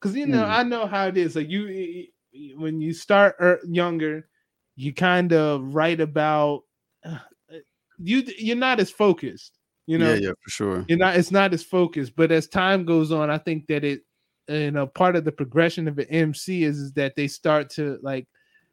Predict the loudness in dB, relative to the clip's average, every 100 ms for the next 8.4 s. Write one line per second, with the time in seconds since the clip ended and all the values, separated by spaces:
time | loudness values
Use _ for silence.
0 | _ 2 2 2 -6 -2 0 0 0 2
1 | 2 0 -6 -4 -4 -4 -6 -4 -2 -4
2 | -8 _ _ _ _ -2 2 2 0 -4
3 | -4 -6 -6 -12 -12 -10 -10 -14 -8 -4
4 | -4 -6 -12 -12 -16 -20 _ _ -18 -16
5 | -16 -18 -20 _ _ _ 2 2 2 0
6 | 0 -2 -6 -14 _ _ _ _ -12 -12
7 | 0 4 4 4 0 0 -4 -6 -8 -6
8 | -4 -4 -4